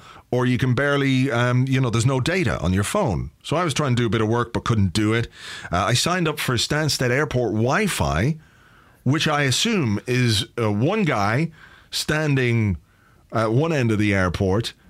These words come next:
and another guy standing at the other end, and they've got a tin can each, and they're trying to provide Wi-Fi in that way,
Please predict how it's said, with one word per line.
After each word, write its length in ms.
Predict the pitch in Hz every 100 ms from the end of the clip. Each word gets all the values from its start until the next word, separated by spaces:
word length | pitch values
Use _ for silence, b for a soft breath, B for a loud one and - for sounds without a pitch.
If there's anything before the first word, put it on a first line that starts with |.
| b
and 100 | 113
another 300 | 123 180 190
guy 180 | 143 143
standing 380 | 120 147 139 117
at 80 | 104
the 120 | 123
other 260 | 170 107
end, 380 | 76 82 110 101 - -
and 120 | 113
they've 120 | 113
got 220 | 113 120 - _ _
a 60 | -
tin 300 | - 180 175
can 260 | 151 147 147
each, 460 | 135 - - - b b b b b -
and 100 | 127
they're 100 | 123
trying 240 | - 151
to 80 | 139
provide 360 | 127 120 131 113
Wi-Fi 520 | 117 120 123 123 113
in 120 | 101
that 220 | 107 107
way, 300 | 71 64 52